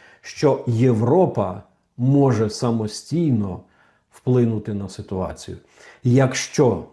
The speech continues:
Дональд Трамп не розуміє того, що сказали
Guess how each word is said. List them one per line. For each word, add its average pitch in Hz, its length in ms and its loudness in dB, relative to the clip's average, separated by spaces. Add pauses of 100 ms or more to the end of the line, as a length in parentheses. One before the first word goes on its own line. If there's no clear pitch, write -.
(540)
Дональд 143 540 -2
Трамп 92 440 -8 (1200)
не 120 180 2
розуміє 131 640 2
того, 101 500 -4
що - 420 0
сказали 101 840 -6